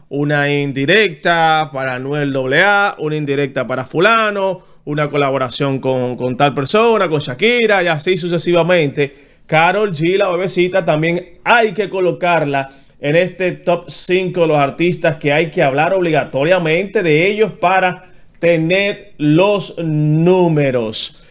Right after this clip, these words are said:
Ahí, ahí van dos, tres, van tres artistas ahí, van tres.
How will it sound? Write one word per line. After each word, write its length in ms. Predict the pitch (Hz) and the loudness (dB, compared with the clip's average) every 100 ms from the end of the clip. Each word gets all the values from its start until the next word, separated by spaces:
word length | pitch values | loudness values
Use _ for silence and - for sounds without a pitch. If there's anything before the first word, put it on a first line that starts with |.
| - | -16
Ahí, 300 | - 135 196 | -2 2 4
ahí 160 | 190 202 | 4 2
van 340 | 214 208 170 | 2 0 -4
dos, 540 | 156 202 147 - - - | 0 2 0 -4 -12 -6
tres, 600 | 180 196 147 - - 135 | 0 0 -2 -6 -12 -8
van 240 | 147 190 185 | -2 -2 -2
tres 180 | 185 | -2
artistas 500 | 170 147 147 131 135 | -2 -2 -4 -6 -6
ahí, 220 | 117 107 - - | -8 -10 -16 -12
van 380 | 135 170 185 151 | -2 -2 -2 -2
tres. 440 | 139 120 92 - | -2 -2 -4 -10